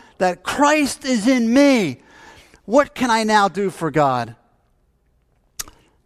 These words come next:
That's where we come to you and your part. Verse twenty-eight. "Him we proclaim, warning everyone and teaching everyone with all wisdom,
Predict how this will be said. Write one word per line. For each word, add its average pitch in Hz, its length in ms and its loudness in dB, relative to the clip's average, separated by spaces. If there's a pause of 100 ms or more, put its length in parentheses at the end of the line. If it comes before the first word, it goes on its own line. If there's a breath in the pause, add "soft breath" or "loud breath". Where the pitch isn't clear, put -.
(600)
That's 170 260 -2
where 180 100 -4
we 156 120 -4
come 127 480 -4 (420)
to - 160 -10
you 160 460 -4
and 135 100 -6
your 165 160 -4
part. 120 400 -6 (580 soft breath)
Verse 151 200 -6
twenty-eight. 143 580 -4 (400 soft breath)
"Him 233 480 -2
we 185 200 -2
proclaim, 165 880 -4 (1900)
warning 185 460 -2
everyone 123 800 -6
and 131 160 -8
teaching 180 420 -4
everyone 151 500 -4
with 127 200 -8
all 131 180 -2
wisdom, 175 540 -4